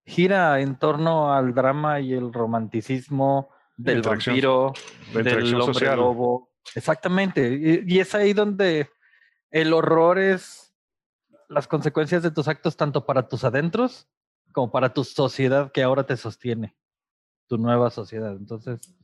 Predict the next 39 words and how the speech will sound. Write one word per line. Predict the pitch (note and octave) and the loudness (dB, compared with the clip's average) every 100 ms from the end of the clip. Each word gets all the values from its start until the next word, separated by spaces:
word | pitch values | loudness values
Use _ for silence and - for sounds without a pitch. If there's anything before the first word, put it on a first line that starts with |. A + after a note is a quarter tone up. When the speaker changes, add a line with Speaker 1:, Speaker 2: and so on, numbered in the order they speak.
| _ _ _ _ - | _ _ _ _ -4
Speaker 1:
el | C#3+ C#3+ | 0 2
horror | D3 D#3+ F3 | 2 2 2
es | E3 | -2
distinto, | D#3 - D#3 C#3 A#2+ | -6 -2 -2 -2 -6
no | B2+ C3 | -6 -4
tiene | D3 D3 | -2 0
que | D3 | 0
ver | C#3+ C#3+ | 0 0
tanto | C#3 C#3 C3+ C#3 | 0 -2 -2 -2
con | C3+ | 0
la | C3 | 0
magnitud | B2+ A2+ A#2 - C3 C3 | -2 -4 -6 -6 -4 -2
o | |
la | B2 | -2
dimensión | A#2 A2+ G#2 C3 B2 | -2 -4 -6 -6 -6
de | A#2+ | -4
los | A#2 G#2+ | -6 -8
monstruos. | A#2 A#2 - G2+ - _ | -8 -10 -12 -20 -20 _
Speaker 2:
Y | A#2 | 0
bueno, | A2+ A2 | 0 2
volviendo | A2+ B2 D3 | 0 0 0
un | |
poquito | D3 D3+ D3+ | -2 -2 -2
al | C#3+ | -2
tema | C#3 C#3 | -2 -2
principal, | B2 G#2+ A#2 D3 - _ _ - | -4 -4 -4 -4 -6 _ _ -6
¿algunos | C3 C#3 G3 E3+ | 0 2 2 0
elementos | C#3 A#2+ A#2 B2 E3 G#3 A3+ - | 0 0 0 0 0 0 0 0
que | E3 | 0
ustedes | C#3+ - - D3 C3+ D#3+ | 0 -6 -6 -2 0 0
usen | C3+ - D3 D3 | -2 0 0 0
o | B2+ | 0
recomienden | G#2+ - G2+ G#2+ A#2 C3 C#3+ | -2 -2 -2 -2 -2 -2 -2
para | C#3 G2 G2 F#2 | -2 0 0 0
ayudarse | F2+ F#2+ F#2 G2 G#2+ - | -2 -4 -2 -2 -4 -2
a | B2 A#2+ | 0 0
establecer | - G#2+ G2 F#2 G#2+ G#2 | 0 -6 -6 -6 -2 0
este | G#2+ - | 0 -2
mood? | G#2 G2+ G2+ A2 B2 C3+ | -4 -2 -2 0 2 0